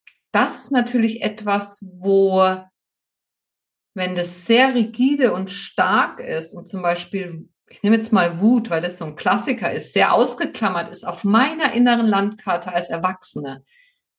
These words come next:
allenfalls durch Entwicklungstraumata geprägt, dann ist das etwas, was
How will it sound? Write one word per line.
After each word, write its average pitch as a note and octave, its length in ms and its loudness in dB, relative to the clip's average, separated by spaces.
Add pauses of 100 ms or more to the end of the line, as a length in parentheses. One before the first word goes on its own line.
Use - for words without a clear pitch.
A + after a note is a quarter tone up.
(100)
allenfalls F#3+ 720 2
durch F#3 220 -2
Entwicklungstraumata F3 1080 0
geprägt, C#3+ 540 -4 (420)
dann E3 140 -6
ist A#3+ 220 2
das B3+ 140 2
etwas, B3 480 0
was G#3 380 -2